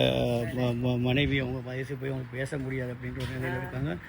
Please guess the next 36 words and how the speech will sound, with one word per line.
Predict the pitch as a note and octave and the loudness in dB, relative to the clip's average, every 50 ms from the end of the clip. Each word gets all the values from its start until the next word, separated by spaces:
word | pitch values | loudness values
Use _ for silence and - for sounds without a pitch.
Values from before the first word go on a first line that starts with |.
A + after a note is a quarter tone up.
| - | -16
So, | - - E3 | -4 -2 0
அவங்க | C#3+ C#3 C3+ | 2 2 2
இங்கே | B2+ B2 B2+ C3 | 2 2 0 0
தான் | A#2 B2+ B2 | 0 0 -2
இருக்கிறாங்க. | A#2+ A2 - - B2 B2+ D3+ | -2 -4 -6 -4 -4 -2 0
நீங்க | D#3 C#3+ C3 B2+ B2+ B2 | 2 2 2 2 2 2
வந்தீங்கன்னா | A#2+ C3 B2+ A#2+ A#2+ B2+ B2 B2 C3 | 2 2 0 0 0 0 0 2 2
அவங்களுக்கு | C3 C3 B2+ B2 B2 B2+ C3+ B2 | 2 2 0 0 -2 -2 -2 -2
வந்து | B2+ B2+ A#2+ | 0 0 0
உங்களால | B2 D3 D#3+ F3 F#3 F3 | 2 2 2 4 2 2
முடிஞ்ச | D#3+ D#3 D#3 C#3+ C#3 | 2 2 2 2 0
உதவிகள், | B2 A2+ A#2 B2 A#2+ A2+ A#2 A2+ | 0 0 0 -2 -2 -2 -2 -2
நீங்க | A#2 A#2 A#2+ A#2 - | -2 -4 -4 -2 -2
போயிட்டு | A#2 B2 A#2+ - | -2 0 2 2
எல்லா | B2+ A#2 A#2+ A#2+ - | 2 2 2 2 2
பெரிய | B2 A#2 B2+ C#3 C3 | 0 4 4 4 6
பெரிய | B2+ C#3 C3+ C#3+ D3 | 6 6 6 6 6
வளர்ச்சி | B2+ B2+ B2 B2 C3 B2+ B2 - D#3+ C#3+ | 6 4 6 6 6 4 4 4 6 6
அடைந்த | C#3 C#3+ C#3 C3+ C#3 B2+ - | 8 8 6 6 4 4 4
கோயில்கள்ல | C#3 C#3 C#3 C#3 C#3 C#3 C#3 C#3 | 4 4 6 4 4 4 4 4
வந்து | C3+ C#3 C#3+ C#3 D3 - - - - - - - | 6 6 6 6 4 4 2 -8 -14 -14 0 4
நீங்க | D#3+ C#3+ B2+ | 6 6 6
காசு | C3+ D3 C#3 C#3 C3+ - D3+ | 6 6 6 6 6 6 6
கொடுக்கலாம், | C3+ C#3+ D3 C3+ D3+ C#3+ D3+ D#3 D3 - - - - - - | 6 6 6 8 8 10 10 8 8 6 -2 -10 -10 4 6
எல்லா | D3+ C#3+ D3 D3+ D3+ | 8 12 12 12 12
வேலையும் | C#3+ D3 D3+ D#3 C#3+ A#2+ | 12 12 10 8 8 8
செய்யலாம். | D3+ D3+ D3+ D#3 E3 D#3 - - - - - | 8 10 10 10 8 6 2 -6 -12 -4 2
ஆனால் | - D3 D3+ D3 D#3+ D#3 | 6 8 10 12 12 12
இந்த | C#3+ C#3 D3 | 12 10 8
மாதிரிக்கு | C#3 C#3+ C#3+ D3 D#3 C3+ C3 E3+ E3+ D#3+ D3+ - - - - - | 8 8 10 8 8 8 8 8 8 8 6 0 -10 -14 -16 -14
சிறிய | - - - F3 E3 D3+ D#3 D#3 D3+ D3 | -8 0 4 6 8 10 10 10 10 10
வந்து | D3 D3 D3 D#3 D3+ D3 | 10 8 8 8 8 8
யாருக்கும் | C#3+ D3 D3+ D3+ D#3 C3 - F3 | 8 8 8 6 4 4 2 0
தெரியாது. | G3+ G#3 F3 C3 A#2 - - - - - - - - - - - | 2 2 2 0 0 -4 -10 -14 -18 -18 -18 -18 -16 -16 -16 -6
அது | - E3+ F3 E3 D#3 D#3 D3+ | 0 2 4 4 4 4 2
அவங்க, | C3+ C#3+ C#3+ | 2 0 0